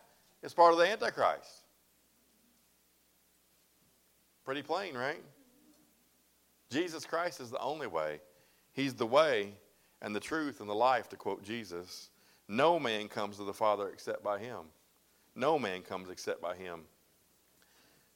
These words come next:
This Easter, this Easter here can be different than all the rest for you. You might think that you're just here today because it's Easter and maybe you came to get an egg or see the kids get an egg or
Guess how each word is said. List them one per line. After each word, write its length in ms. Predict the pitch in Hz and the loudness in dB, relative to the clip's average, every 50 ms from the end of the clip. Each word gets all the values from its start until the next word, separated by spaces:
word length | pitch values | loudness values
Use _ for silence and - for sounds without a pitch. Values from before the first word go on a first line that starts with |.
| _ _ | _ _
This 240 | 110 135 156 156 - | 0 0 0 0 0
Easter, 380 | 156 151 139 - - 131 120 110 - | -2 -4 -4 -6 -8 -8 -8 -8 -4
this 240 | 131 147 156 156 151 | -4 -4 -4 -4 -6
Easter 260 | 139 123 - 127 113 | -8 -8 -10 -8 -8
here 140 | 120 131 117 | -8 -6 -6
can 120 | 120 104 | -8 -10
be 100 | 101 107 | -10 -10
different 380 | 98 95 110 107 - 107 98 95 | -6 -6 -6 -6 -6 -8 -10 -8
than 80 | 98 | -6
all 160 | 92 98 104 | -4 -2 -2
the 80 | 107 110 | -2 -4
rest 280 | 101 107 107 101 - - | -4 -6 -6 -6 -8 -10
for 180 | - 90 82 | -10 -10 -10
you. 120 | 82 82 78 - - - - _ _ _ _ _ _ _ _ _ _ _ _ | -10 -12 -14 -16 -18 -20 -20 _ _ _ _ _ _ _ _ _ _ _ _
You 100 | - 104 | -10 -6
might 280 | 98 104 113 123 - - | -2 -2 -2 -2 -2 -4
think 200 | 110 113 120 107 | -6 -6 -6 -6
that 120 | 107 98 | -10 -10
you're 100 | - 95 | -8 -8
just 160 | 101 107 104 - | -8 -8 -8 -8
here 140 | 104 104 | -8 -8
today 240 | 101 101 101 104 107 | -6 -6 -4 -6 -6
because 260 | 104 98 98 95 92 | -6 -8 -10 -10 -10
it's 100 | 87 - | -10 -10
Easter 440 | 98 101 104 98 - 113 104 101 101 | -10 -8 -8 -10 -12 -10 -8 -8 -8
and 140 | 92 92 87 - - _ _ _ _ _ - | -8 -10 -12 -18 -20 _ _ _ _ _ -6
maybe 200 | 104 113 120 117 | -4 -4 -4 -4
you 80 | 113 110 | -8 -10
came 240 | - 123 113 113 | -8 -8 -8 -8
to 80 | 117 107 | -8 -8
get 160 | 101 110 110 | -6 -6 -6
an 80 | 104 104 | -6 -4
egg 300 | 107 113 120 123 120 107 | -4 -2 -2 -2 -2 -4
or 80 | 98 | -6
see 180 | - - 123 117 | -6 -4 -4 -4
the 80 | 104 101 | -4 -4
kids 280 | - 143 143 135 127 | -2 0 0 0 0
get 180 | 131 135 131 127 | -2 -2 -2 0
an 100 | 127 123 | 0 0
egg 340 | 127 127 131 131 131 120 113 | 2 2 2 2 0 0 0
or 320 | 107 104 101 101 95 - | 0 0 0 -2 -2 -6